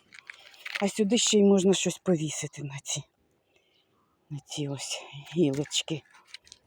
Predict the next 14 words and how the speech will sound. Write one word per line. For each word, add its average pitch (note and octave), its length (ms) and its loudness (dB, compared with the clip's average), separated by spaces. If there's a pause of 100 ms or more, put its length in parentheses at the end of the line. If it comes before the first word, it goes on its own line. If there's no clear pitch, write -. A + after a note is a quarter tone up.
(640)
І B3 100 4
сюди D#3 360 0
можна D3+ 300 2
щось - 260 -12
повісити. D3+ 380 -4
А B4+ 200 6
я G#4 60 6
придумаю. F3+ 600 4 (720)
Буде D#4+ 260 8
мені B3 300 8
робота D#3 560 2 (300)
для E3+ 420 2 (1160)
моїх F#3 540 4
мізків A3 580 4